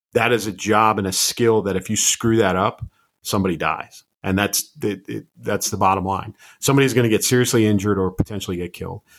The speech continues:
if you don't do your job correctly. So attention to detail, focus,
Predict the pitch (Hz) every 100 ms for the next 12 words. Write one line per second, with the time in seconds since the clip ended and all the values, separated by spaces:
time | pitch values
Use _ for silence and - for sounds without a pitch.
0 | _ 98 92 104 98 98 90 95 90 90
1 | 82 - 95 85 - 98 95 - 95 95
2 | 95 - - 117 110 104 92 104 - 98
3 | - 117 110 110 101 -